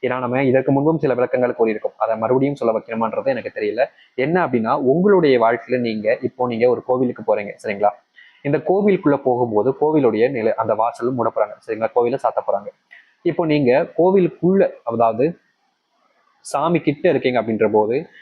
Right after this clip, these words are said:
நீங்க அங்கிருந்து வெளியே வரணும் அப்படின்னா கண்டிப்பா உங்களுக்கான நேரம் என்பது ரொம்ப எடுத்துக்கும்.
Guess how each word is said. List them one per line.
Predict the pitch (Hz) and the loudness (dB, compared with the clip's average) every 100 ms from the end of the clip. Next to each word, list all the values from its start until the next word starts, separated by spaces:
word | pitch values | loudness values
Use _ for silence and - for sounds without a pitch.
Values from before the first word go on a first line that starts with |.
| - | -8
நீங்க | 139 131 | -2 0
அங்கிருந்து | 120 165 180 175 143 143 | 0 2 4 4 4 4
வெளியே | 127 139 | 4 4
வரணும் | 113 113 117 107 | 2 0 -4 -2
அப்படின்னா | 110 113 - | -2 -2 -4
கண்டிப்பா | 123 143 143 | -2 -2 0
உங்களுக்கான | 123 110 127 110 127 - _ _ | 0 -2 -2 -4 -6 -10 _ _
நேரம் | 123 139 139 | -4 -2 0
என்பது | 117 110 107 110 135 | 0 0 0 0 -2
ரொம்ப | 127 151 | 0 0
எடுத்துக்கும். | 117 110 - | 2 0 0